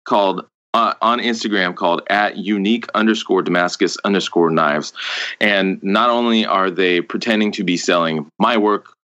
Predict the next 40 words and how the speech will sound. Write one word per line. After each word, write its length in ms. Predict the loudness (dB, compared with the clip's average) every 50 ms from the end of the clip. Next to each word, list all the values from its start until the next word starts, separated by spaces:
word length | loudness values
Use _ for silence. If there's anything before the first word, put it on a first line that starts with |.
| _ -4
but 120 | -4 -2 0
they 120 | 0 0
got 340 | 2 2 0 0 -2 -4 -6
Chad 520 | -4 -2 0 2 2 2 2 0 -2 -4 -4
from 200 | -4 -2 0 0
Australia 500 | -2 -2 -2 -2 0 2 2 2 2 2 0
at 80 | -2 -2
Tristone 520 | -2 -2 -2 -2 0 -2 0 0 0 0
Blades. 520 | 2 2 2 4 2 2 2 0 -2 -6 -14 -12 -12 -10 -10 -10 -8 -2 0
They 100 | 0 2
got 260 | 2 2 0 0 -2
Quin-, 240 | 0 0 0 2 2
our 140 | 0 0
boy 280 | 2 2 2 2 2 0
Quentin 460 | -2 -2 -2 -2 0 0 0 2 2
Middleton. 800 | 4 4 4 4 2 0 0 -2 0 2 2 2 2 0 -2 -4 -6 _ -20 -18 -18 -18 -18 -10 -4 0
Uh, 220 | 0 2 2 2 2
I've 180 | 0 0 -2
seen, 380 | -2 -2 0 2 4 4 4 2
oh, 140 | 2 0 0
what 320 | 0 0 0 0 0 0
is 140 | 0 0 -2
it? 160 | -4 -4 -4
Cayman 420 | -4 0 2 2 4 4 2 2 2
Knife 300 | 2 0 0 0 2 2
Works, 460 | 4 4 4 2 -2 -6 -6 -6 -8 _ _ -20 -20 -16 _ -2
uh, 260 | 0 0 2 0 -2
Cayman 340 | -2 -2 0 0 2 2 0
with 120 | 0 -2
a 40 | -2
K. 480 | -4 -2 0 0 2 2 2 0 -2 -4 -14 -18 -16 -16 -16 -10 -4 -2
Uh, 280 | 0 2 2 2 0 0 0
they, 200 | 0 -2 -2 -2 _ -10 -12 -12 -12 _ _ _ _ -8 -2
the, 160 | -2 0 2
and 100 | 2 2 2
I'm 80 | 2
sure 220 | 0 2 2 2 4
there 180 | 4 4 2 2
are 100 | 2 2
others. 540 | 2 2 2 2 2 0 -2 -4 -10 -12